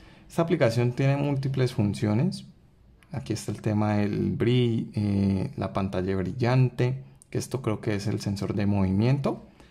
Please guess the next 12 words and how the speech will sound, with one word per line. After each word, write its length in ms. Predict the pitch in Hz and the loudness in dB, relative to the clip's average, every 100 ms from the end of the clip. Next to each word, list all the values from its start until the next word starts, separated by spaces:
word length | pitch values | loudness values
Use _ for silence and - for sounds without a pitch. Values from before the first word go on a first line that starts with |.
| - - | -20 -10
para 300 | - 101 95 | -4 -2 -2
que 100 | - | -4
cada 300 | - 104 107 | -4 0 2
vez 160 | 110 - | 0 -2
que 120 | 117 | -2
giremos 380 | 110 98 98 104 | 0 2 0 0
la 120 | 117 | 2
muñeca, 640 | 131 139 131 135 165 - - - - - | 2 4 2 2 -4 -6 -20 -20 -20 -6
eh, 640 | 95 87 85 92 78 76 67 - - _ - - - - - - - - - - - _ | -2 -2 -2 -4 -6 -8 -10 -12 -16 _ -20 -20 -20 -20 -20 -20 -20 -20 -20 -20 -20 _
el 300 | 107 95 92 | -4 0 0
reloj 380 | 95 92 90 - | 0 0 -2 -4
alumbre. 480 | - 101 101 90 | 0 2 2 -2